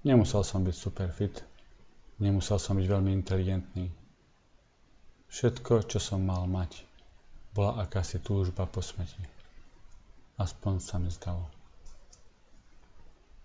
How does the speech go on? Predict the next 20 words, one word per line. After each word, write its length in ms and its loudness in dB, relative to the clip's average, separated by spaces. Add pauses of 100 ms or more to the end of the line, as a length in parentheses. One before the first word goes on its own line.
(600)
Ako 240 4
pätnásťročný 720 6
som 160 0
začal 400 2
brať 320 0
mnoho 400 4
drog. 400 -4 (1600)
Chodili 320 4
sme 240 2
do 80 6
Londýna 400 4
počas 400 0
víkendov, 640 2 (1120)
peniaze 560 6
na 160 2
cestu 640 -2
sme 320 0
väčšinou 480 0
niekde 400 0
kradli. 480 -2